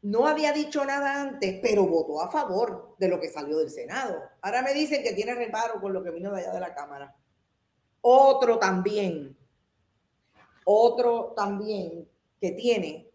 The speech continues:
y vamos a la imagen de Juan Zaragoza, otro cam-, también que aparentemente tiene un encuentro con la realidad.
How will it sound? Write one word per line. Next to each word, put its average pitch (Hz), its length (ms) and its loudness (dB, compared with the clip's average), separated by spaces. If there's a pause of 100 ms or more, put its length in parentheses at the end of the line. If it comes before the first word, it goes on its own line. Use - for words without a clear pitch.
(140)
y 190 100 -8
vamos 233 280 0
a - 20 2
la 240 80 0
imagen 220 540 -6
de 180 500 -6
Juan 185 220 -2
Zaragoza, 185 760 -4 (920)
otro 247 280 2
cam-, 277 320 -4
también 262 400 -2
que 247 280 -4
aparentemente 226 1800 -4
tiene 190 580 -6 (520)
un 247 640 -2 (280)
encuentro 240 1000 -4 (1040)
con 233 240 6
la 185 200 0
realidad. 165 640 -4